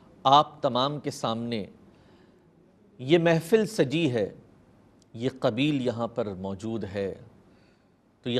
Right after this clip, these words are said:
कबील एहसास यहाँ पर उस बारगाह में भी खराज अक़ीदत और खराज तहसीन पेश करेगी कि वो जो बारगाह सराप रहमत है, जो बारगाह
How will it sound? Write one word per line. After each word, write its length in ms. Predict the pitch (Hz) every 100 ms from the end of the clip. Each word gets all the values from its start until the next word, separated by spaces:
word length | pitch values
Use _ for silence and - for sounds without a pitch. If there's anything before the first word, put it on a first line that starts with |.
| -
कबील 280 | 127 123 131
एहसास 1120 | 127 120 - 131 113 110 143 120 113 - - 110
यहाँ 260 | 104 110 104
पर 360 | 110 98 90 - - - _ -
उस 260 | 131 - 117
बारगाह 480 | 113 113 113 127 117
में 160 | 113
भी 160 | 110 113 104
खराज 420 | - 107 110 110
अक़ीदत 560 | 113 - 120 104 101 -
और 80 | 104
खराज 380 | - 107 104 101
तहसीन 520 | 104 107 - 131 123
पेश 280 | 92 101 98
करेगी 440 | - 95 92 - - - _ _ _ _ _ _ _ _ _ 147
कि 40 |
वो 180 | 143 175 139 - 131
जो 140 | 135
बारगाह 540 | 123 127 127 143 139 151 143 107 - - _ _ _ _ _ _ -
सराप 420 | - 131 127 -
रहमत 420 | 113 107 127 127 -
है, 240 | 113 101 - - - _ _ _ _ _ _ _ _ 123
जो 100 | 120
बारगाह 500 | 131 135 147 151